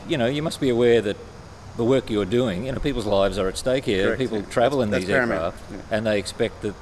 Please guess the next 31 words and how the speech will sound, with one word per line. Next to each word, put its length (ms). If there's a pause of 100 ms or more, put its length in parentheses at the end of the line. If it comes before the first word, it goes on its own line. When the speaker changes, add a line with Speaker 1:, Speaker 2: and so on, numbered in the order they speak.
(160)
Speaker 1:
the 120
cor-, 200
the 220
aircraft 380
is 100
going 300
to 200 (540)
function 320 (160)
correctly. 640
Um, 360
and 140
so 160
when 180
you 120
do 200
sign 300
that, 160
you 60
made 140
a 40
joke 300
earlier 260
about 300
signing 340
on, 180 (200)
off, 280 (160)
you 100
know, 120
an 80
aircraft. 560
Um, 260